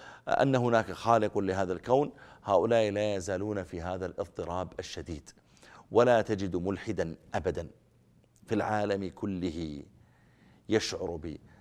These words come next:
باستقرار نفسي وبراحة نفسية وبسكون وطمأنينة. لن تجد، لن تجد ذلك أبدا. ستجده إذا شعر بالهم والغم والسكو-، و-،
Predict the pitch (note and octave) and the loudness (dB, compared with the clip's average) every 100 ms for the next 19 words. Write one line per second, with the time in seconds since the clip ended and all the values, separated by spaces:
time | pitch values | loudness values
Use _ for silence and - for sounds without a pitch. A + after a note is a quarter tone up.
0 | _ - - G#2+ G2 G2 F#2+ F2+ F2 - | _ -12 -8 -6 -4 -4 -4 -6 -8 -8
1 | - - _ _ _ _ - - _ - | -10 -12 _ _ _ _ -20 -20 _ -6
2 | D#2+ F#2+ G2 - G2 F2 E2+ E2 - F#2 | -2 0 0 -2 -8 -8 -10 -10 -8 -8
3 | D2+ C2 - _ _ _ _ - - - | -8 -10 -14 _ _ _ _ -20 -20 -20
4 | _ - D#2+ F#2+ E2 D#2+ - _ - - | _ -2 -2 0 -4 -6 -10 _ -20 -20
5 | - - - B2+ - A#2+ A2 G2+ F2+ D2+ | -16 -12 -6 -6 -2 0 0 -2 -6 -8
6 | C#2 C#2 - _ _ _ - - - _ | -12 -16 -20 _ _ _ -20 -20 -20 _
7 | - - G1+ E2 - - G2+ A#2 A#2+ - | -8 -6 -6 -4 -4 -2 -2 0 0 0
8 | C3 B2 G#2+ F2 F2 - A#2 A2 G2 F2 | 0 2 0 -2 -6 -8 -8 -6 -6 -6
9 | E2+ - - A#2 C3 A#2 A2 A2 G2 F#2+ | -8 -10 -8 -2 -2 -2 -6 -6 -6 -4
10 | B2+ A2 A#2 B2 B2+ C#3 A#2+ A2 - - | -6 -8 -10 -10 -8 -8 -10 -14 -20 -20
11 | - - - _ _ _ - D3 D#3 C3+ | -20 -20 -20 _ _ _ -4 0 2 2
12 | B2+ B2 G#2 - A#2 G#2 F#2+ - C#3 G2 | 4 2 2 0 0 0 -2 -2 0 0
13 | G#2 F#2 F#2 D#2+ A#2+ A2 F2+ D#2 D#2 F2 | 0 -4 -6 -6 -6 -4 -6 -8 -8 -4
14 | C3+ B2 G2+ G#2 - A2+ - - G#2+ | -2 -2 -2 -4 -4 -8 -6 -2 -2